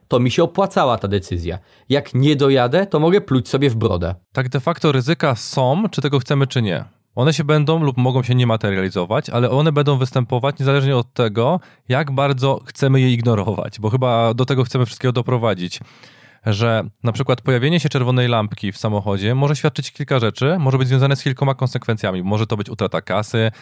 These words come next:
Speaker 2: może to być to, że spędzę kolejne trzy godziny czekając na lawetę, albo mogą być inne konsekwencje, na przykład wizerunkowe z tym związane, czyli na przykład dziewczyna, którą wiozę swoim Lamborghini, zobaczy na przykład, że skończyło mi się paliwo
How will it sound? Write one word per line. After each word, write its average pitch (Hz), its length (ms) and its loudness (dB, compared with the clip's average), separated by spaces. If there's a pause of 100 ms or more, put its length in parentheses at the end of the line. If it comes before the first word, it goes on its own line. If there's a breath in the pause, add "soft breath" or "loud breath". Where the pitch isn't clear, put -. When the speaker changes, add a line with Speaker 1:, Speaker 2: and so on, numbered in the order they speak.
(260 loud breath)
Speaker 2:
może 110 200 2
to 120 120 -2
być 107 180 -4
to, 120 160 0
że 110 100 0
spędzę 110 380 0
kolejne 107 300 0
trzy 117 200 -4
godziny 107 420 2 (480)
czekając 107 340 -2
na 104 80 0
lawetę, 101 580 0 (340 soft breath)
albo 113 240 0
mogą 143 200 2
być - 120 -4
inne 165 200 0
konsekwencje, 147 540 -2
na 139 80 0
przykład 131 300 -2
wizerunkowe 135 640 0
z - 40 -12
tym 107 140 -2
związane, 101 420 -2
czyli 113 200 -4
na 113 60 0
przykład 143 220 -2
dziewczyna, 117 440 -2
którą 101 260 -4
wiozę 101 540 0
swoim 98 440 -4
Lamborghini, 92 640 -4
zobaczy 98 420 -2
na 104 60 -2
przykład, 104 220 -2
że 95 60 -6
skończyło 104 340 -2
mi 101 80 -2
się 101 120 -4
paliwo 98 540 -2